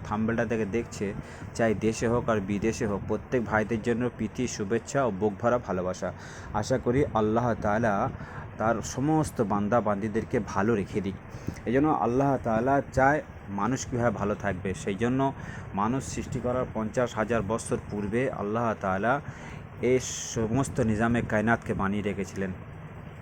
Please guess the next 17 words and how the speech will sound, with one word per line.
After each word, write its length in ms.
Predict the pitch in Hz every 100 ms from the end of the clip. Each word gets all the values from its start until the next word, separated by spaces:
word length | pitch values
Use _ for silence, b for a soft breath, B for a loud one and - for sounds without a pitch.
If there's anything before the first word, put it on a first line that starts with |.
| - - - -
আজকের 380 | 110 - 143 123
একখানা 500 | 120 - 101 107 143 B B B B B - -
তাবিজ 280 | 104 135
আপনার 260 | 131 - 113
সামনে 220 | 107 107
শেয়ার 360 | - 117 107 104
করব, 400 | 110 101 123 131 - 113
কিতাবুল 380 | 107 113 113
ফেরাউনা। 540 | 95 104 101 95 92 87 - - - B B B B
এই 120 | 131 143
তাবিজটা 360 | 127 135 - 143
কিন্তু 260 | 139 131
আপনি 160 | 123 127
খুব 200 | - 127 -
জালিল, 360 | 110 113 117 - 98
জলিল 280 | 107 107 107
কদর, 240 | 101 92